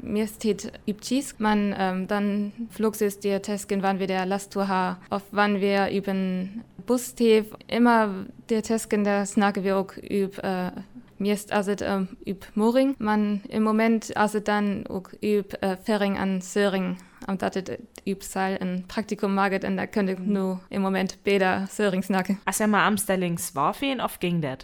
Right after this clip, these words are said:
Speaker 1: Äh, das, das ging ähnlich, als es war. Das wis-, witt ich auch noch, ähm, dass wir über, bei, äh, Turak fahren an Orchesterprobe. Der, ähm, wir Probe, der hätte begann zu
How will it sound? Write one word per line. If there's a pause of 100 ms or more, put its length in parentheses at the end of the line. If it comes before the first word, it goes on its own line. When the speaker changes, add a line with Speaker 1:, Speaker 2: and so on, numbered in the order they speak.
(200)
Speaker 1:
Äh,
das,
das
ging
ähnlich, (140)
als
es
war. (160)
Das
wis-,
witt
ich
auch
noch,
ähm,
dass
wir
über, (140)
bei, (120)
äh,
Turak
fahren
an
Orchesterprobe. (100)
Der,
ähm,
wir
Probe,
der
hätte
begann
zu